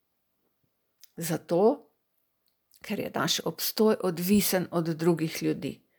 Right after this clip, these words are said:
Osnovno preživetje novorojenčka, kasneje dojenčka, je odvisno od odzivov ljudi okrog njega.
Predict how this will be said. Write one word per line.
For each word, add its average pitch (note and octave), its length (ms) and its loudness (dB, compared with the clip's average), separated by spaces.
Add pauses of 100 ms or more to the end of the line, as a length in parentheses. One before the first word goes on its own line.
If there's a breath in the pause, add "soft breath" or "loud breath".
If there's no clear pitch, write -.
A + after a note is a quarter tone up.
(880)
Osnovno A#3 760 6
preživetje F3 680 0
novorojenčka, D#3+ 960 0 (240 loud breath)
kasneje F3 520 2
dojenčka, F3 760 4 (600 soft breath)
je G#3+ 140 6
odvisno A3+ 600 2
od F#3 260 0
odzivov F#3 640 6
ljudi F3+ 440 2
okrog C#3+ 480 -2
njega. C3+ 360 -8